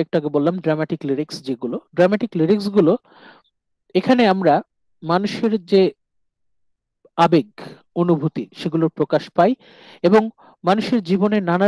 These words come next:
রকম নাটকীয় মুহূর্তে মানুষের যে বিভিন্ন কাজ, সেগুলোর আমরা এক অদ্ভুত বিবরণ পাই, যেখানে মানুষ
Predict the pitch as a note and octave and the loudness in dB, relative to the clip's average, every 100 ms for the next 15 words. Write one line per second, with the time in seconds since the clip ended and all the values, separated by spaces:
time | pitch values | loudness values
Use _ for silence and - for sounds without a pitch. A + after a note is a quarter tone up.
0 | G3+ - E3 D3+ D#3+ G3+ - F#3 D3 C#3 | 0 -2 -8 -6 -4 -4 -2 -2 -2 -4
1 | F#3 - A#2 B2+ C3+ D#3 - - D3 C3+ | -4 -2 -8 -6 -10 -10 -8 -4 -4 -2
2 | C#3+ C3+ C#3+ D#3+ D#3 D3+ C#3 _ - A2+ | -4 -2 -6 -8 -8 -8 -8 _ -4 -4
3 | - - C3+ _ _ _ - - E3 D#3 | -4 -16 -20 _ _ _ -10 -2 0 4
4 | D3+ C#3+ C3 D3+ A#3 _ - _ _ - | 4 4 2 -2 -4 _ -20 _ _ -8
5 | B2+ _ - D#3 C#3 D#3 - C3+ C3+ C3+ | -8 _ 0 0 0 -4 -4 -4 0 0
6 | A#2+ A#2 E2 - _ _ _ - E3+ G3+ | -2 -6 -12 -12 _ _ _ -8 0 2
7 | A3 G3+ G3+ C4+ | 4 4 4 2